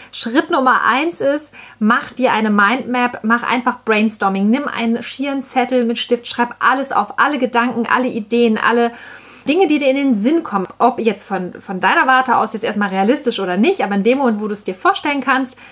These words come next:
ist es realistisch und es ist grundsätzlich umsetzbar. Der zweite Schritt ist, dass du wirklich nochmal in die Details gehst. Also wie genau soll's aussehen? Was könnte es sein? Also wirklich so viele Details wie nur möglich. Schreib alles auf. Schreib alles, alles auf. Aufschreiben, aufschreiben, aufschreiben.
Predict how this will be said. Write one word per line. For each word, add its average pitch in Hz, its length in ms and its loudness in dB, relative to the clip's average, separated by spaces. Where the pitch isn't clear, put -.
ist 285 160 2
es 302 220 -2
realistisch 240 500 2
und 208 60 -4
es 196 100 -4
ist 208 140 -6
grundsätzlich 226 520 -2
umsetzbar. - 760 0
Der 233 100 2
zweite 330 420 0
Schritt 294 300 0
ist, 254 220 0
dass 240 140 0
du 208 140 -2
wirklich 269 340 0
nochmal 233 260 2
in 226 80 4
die 214 80 2
Details 208 600 0
gehst. - 280 -8
Also 190 280 0
wie 262 200 2
genau 233 300 4
soll's 196 260 0
aussehen? 170 640 -2
Was 220 240 0
könnte 196 260 0
es 190 100 -2
sein? - 280 -6
Also 196 240 -2
wirklich 247 280 2
so 254 100 0
viele 277 280 2
Details 240 480 0
wie 226 40 2
nur 220 100 4
möglich. 196 320 0
Schreib 240 260 -2
alles 233 240 0
auf. - 140 -4
Schreib 240 240 -6
alles, 339 260 2
alles 269 240 0
auf. 240 340 0
Aufschreiben, 254 380 0
aufschreiben, 214 320 -2
aufschreiben. 262 420 0